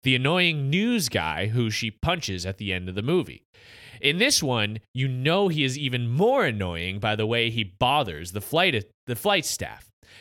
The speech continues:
He starts to get anxious about why the planes are circling and decides to investigate. Back on the ground, the military has been called in.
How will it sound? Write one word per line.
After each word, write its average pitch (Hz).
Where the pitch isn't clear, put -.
He 160
starts 196
to 196
get 156
anxious -
about 120
why 127
the 185
planes 98
are 117
circling 78
and 113
decides 85
to 98
investigate. 107
Back 139
on 123
the 107
ground, 107
the 120
military 117
has 95
been 107
called 87
in. 113